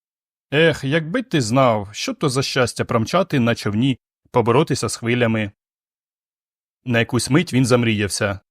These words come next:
Потім, схаменувшись, мовив: «Але ж і тут, на космічному кораблі, чудово, правда? Ми пронизуємо простір і час,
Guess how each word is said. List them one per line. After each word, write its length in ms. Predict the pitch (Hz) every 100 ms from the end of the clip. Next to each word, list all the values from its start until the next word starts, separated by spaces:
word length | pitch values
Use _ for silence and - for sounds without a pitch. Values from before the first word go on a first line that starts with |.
| _ _ _
Потім, 440 | - 165 170 151 139
схаменувшись, 680 | - 127 113 113 120 127 -
мовив: 380 | 139 110 101 95 _ _ _ _ _ _ _ -
«Але 260 | 110 123
ж 100 | 117
і 100 | 131
тут, 340 | 113 185 185 -
на 140 | 120 117
космічному 580 | 127 131 123 139 135
кораблі, 440 | 127 127 123 170 135
чудово, 600 | - 139 147 156 101 101
правда? 440 | 113 143 165 110 90 _ _ _ _
Ми 180 | 123 131
пронизуємо 540 | 127 117 160 139 120 110
простір 460 | 135 175 - 123 127
і 80 |
час, 380 | - 127 143 -